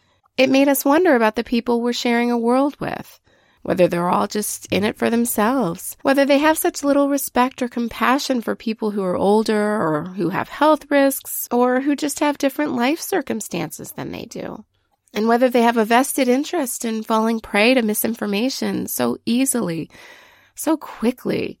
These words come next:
that it makes you feel like you should have to get a license in order to be allowed on social media.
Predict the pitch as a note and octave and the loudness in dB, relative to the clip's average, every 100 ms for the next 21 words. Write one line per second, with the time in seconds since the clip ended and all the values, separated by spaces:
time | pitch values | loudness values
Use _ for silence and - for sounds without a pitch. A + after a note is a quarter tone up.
0 | - C#4+ C#4+ D#4 - E4+ C4+ C#4 C4+ B3 | 0 4 4 4 2 2 4 4 4 2
1 | B3 A3 A3+ - A3 G#3+ G3+ E3+ E3 B3 | 0 0 0 -2 -4 -2 -2 -2 -2 -2
2 | - A#3 F3 E3 F3 F3 F3+ G3+ A3+ A#3 | 0 0 0 -2 -2 0 0 -2 -2 -2
3 | A#3 A#3 A#3+ F#3 F#3+ B3 C4 A#3 A#3 A#3 | 0 0 2 0 0 0 0 0 0 -2
4 | A#3+ - A#3 G#3 A3 A#3+ E3 - F#3 | -4 -4 -2 0 0 -2 -4 -8 -12